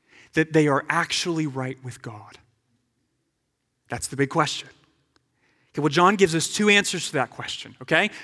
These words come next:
The first answer points back to verse eighteen, and the second answer points forward to verse twenty. So let's begin by,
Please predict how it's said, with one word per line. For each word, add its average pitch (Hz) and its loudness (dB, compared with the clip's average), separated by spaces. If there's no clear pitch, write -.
The 165 0
first 226 4
answer 180 0
points 160 -4
back 170 2
to 208 2
verse 180 2
eighteen, 131 -4
and 139 -2
the 147 2
second 247 2
answer 180 0
points 165 -2
forward 208 2
to 160 -6
verse 147 0
twenty. 170 0
So - -12
let's 151 -2
begin 180 -2
by, 156 4